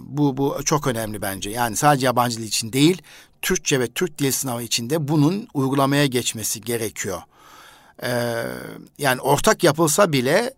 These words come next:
uygulama kısmı okul tarafından yapılır, iki sınav birlikte değerlendirilir diyor. Okul öncesi ve ilkokul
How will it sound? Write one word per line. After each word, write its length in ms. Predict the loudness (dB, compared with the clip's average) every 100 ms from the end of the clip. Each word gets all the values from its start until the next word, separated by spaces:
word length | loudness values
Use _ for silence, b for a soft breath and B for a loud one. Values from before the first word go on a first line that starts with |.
| -4
uygulama 500 | -2 2 4 4 2
kısmı 540 | -2 -2 -2 0 0
okul 240 | 0 -4 0
tarafından 440 | -2 -2 -6 -4
yapılır, 420 | -2 0 2 2
iki 220 | 0 0
sınav 300 | -2 -2 -2
birlikte 460 | 0 0 0 0 0
değerlendirilir 840 | 0 4 4 2 -2 -4 -8 -10 -12
diyor. 260 | -12 -14 -16 B B B B B B B
Okul 220 | -2 4 6
öncesi 380 | 6 6 6
ve 100 | 6
ilkokul 420 | 4 4 2 2